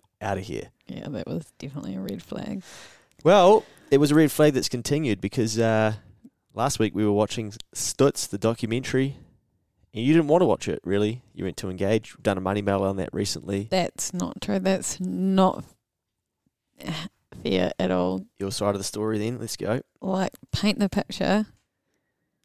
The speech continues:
Speaker 1: Yeah.
Speaker 2: Um, it's a Sunday evening.
Speaker 1: Yeah.
Speaker 2: And I say to you, "Why don't we watch a movie on
Speaker 1: Mm.
Speaker 2: Netflix?"
Speaker 1: Mm. A
Speaker 2: And you're
Speaker 1: movie.
Speaker 2: like, and you're like, "Oh, yeah, I've got something."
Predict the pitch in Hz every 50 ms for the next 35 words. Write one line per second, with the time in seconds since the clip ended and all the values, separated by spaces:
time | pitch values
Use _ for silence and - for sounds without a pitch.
0 | _ _ _ _ _ - 170 165 165 165 165 165 160 - - 165 - - - -
1 | 180 170 170 165 165 165 160 139 - - - - - 160 - - - 196 190 190
2 | 202 196 190 185 185 185 180 190 190 185 - - _ - 214 202 190 175 - 185
3 | 180 185 185 196 220 240 240 - _ 196 190 202 - - _ _ _ _ _ _
4 | _ 185 190 185 190 180 180 165 - - 175 185 180 - 185 175 175 175 170 175
5 | 175 170 - - _ _ _ _ _ _ - 277 320 302 285 240 240 247 208 196
6 | - 180 - - - - - - - 185 196 196 185 185 185 180 175 175 165 165
7 | 170 165 - - _ _ _ _ _ _ _ - 202 196 185 180 - - - -
8 | - 165 - - - - - - - - _ _ _ _ _ _ _ _ _ _
9 | _ _ _ 113 117 120 117 110 104 98 101 _ _ _ _ _ _ _ _ _
10 | _ _ _ _ _ _ _ _ _ _ _ _ _ _ _ _ _ _ - -
11 | 196 190 185 185 180 175 180 175 - - - 202 196 196 190 185 180 175 165 -
12 | - 285 339 277 185 190 208 240 220 202 214 233 - - - 311 311 - - -
13 | - - 190 180 175 - - -